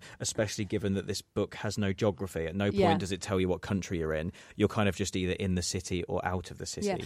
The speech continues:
Speaker 2: which is fine and makes it sort of a good global book, I suppose,
Speaker 1: Mm.
Speaker 2: and it's, but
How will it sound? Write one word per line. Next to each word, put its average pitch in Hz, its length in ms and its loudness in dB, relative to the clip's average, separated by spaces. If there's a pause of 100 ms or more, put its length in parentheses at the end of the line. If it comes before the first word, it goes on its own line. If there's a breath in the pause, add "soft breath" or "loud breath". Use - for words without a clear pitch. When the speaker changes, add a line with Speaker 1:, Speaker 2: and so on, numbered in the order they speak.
(160 loud breath)
Speaker 2:
which 339 220 -4
is 320 80 -6
fine 392 180 2
and 349 100 2
makes 285 320 -2
it 233 160 0
sort - 260 -8
of 185 280 -8
a 147 80 -6
good 175 220 -4
global 175 420 -2
book, 180 340 -4
I 165 120 -4
suppose, 170 560 -2
Speaker 1:
Mm. - 40 -8
Speaker 2:
and 165 100 -2
it's, - 280 -14 (500 soft breath)
but 196 320 2